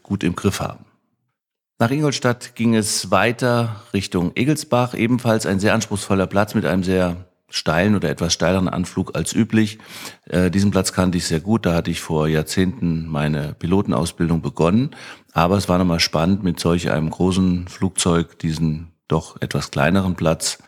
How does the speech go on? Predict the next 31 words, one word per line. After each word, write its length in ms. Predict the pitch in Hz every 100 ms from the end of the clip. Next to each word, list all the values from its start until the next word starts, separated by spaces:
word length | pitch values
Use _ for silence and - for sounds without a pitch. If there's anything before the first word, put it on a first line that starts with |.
| - - - _
anzufliegen. 640 | - 85 - - - - -
Das 160 | 98 110
hat 100 | -
alles 240 | 107 104
super 220 | 113 107
gut 140 | 92 -
geklappt. 500 | - 104 - - -
Ein 380 | 80 90 87 - - - _ -
toller 380 | 107 104 101
Flugtag 580 | 98 - 120 - 104 92
ging 180 | 98 95
zu 160 | - -
Ende. 380 | 92 117 117
Dort 260 | - 95 101
musste 280 | 104 - 65
auch 180 | 92 98
noch 140 | 87
eingeheilt 640 | 65 101 107 104 101 101 92
werden. 420 | 101 104 110 113 - - - _ _
Und, 640 | - 92 92 90 87 - -
äh, 280 | 85 82
dann 220 | 82 87 95
ging 200 | 95 90
es 120 | 92
mit 120 | 87
dem 140 | 87
Auto 540 | - 85 101 101 95 67
über 320 | 71 82 82
Kassel 540 | - 85 85 95 90
nach 200 | 85 78
Hannover 760 | 78 78 80 85 - 78 76